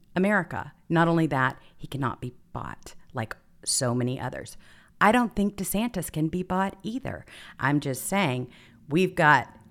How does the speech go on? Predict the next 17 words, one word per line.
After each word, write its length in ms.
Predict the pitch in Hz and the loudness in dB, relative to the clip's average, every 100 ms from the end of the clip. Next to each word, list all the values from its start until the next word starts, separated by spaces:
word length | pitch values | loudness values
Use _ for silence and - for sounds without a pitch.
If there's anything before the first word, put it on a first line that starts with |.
| - | -8
a 60 | |
situation 680 | 127 185 185 156 180 185 139 | -4 -4 0 2 2 2 0
here 300 | 135 139 127 | 0 2 2
where 140 | 127 131 | 0 0
they're 160 | 143 | 0
trying 320 | 147 - 143 131 | 0 0 -2 -2
to 80 | |
pit 240 | - - 156 | -4 0 0
us 180 | 131 - | 0 -4
against 420 | 135 135 170 165 | -4 0 0 0
each 160 | 135 - | -6 -2
other, 240 | 127 127 | -2 -2
so 160 | 131 143 | -2 -2
we 160 | 135 131 | -2 -4
destroy 720 | 131 - - 156 180 165 139 | -6 -10 -2 6 8 8 4
one 240 | 120 120 | 0 0
another, 480 | 117 117 110 131 160 | 0 0 -2 -4 -6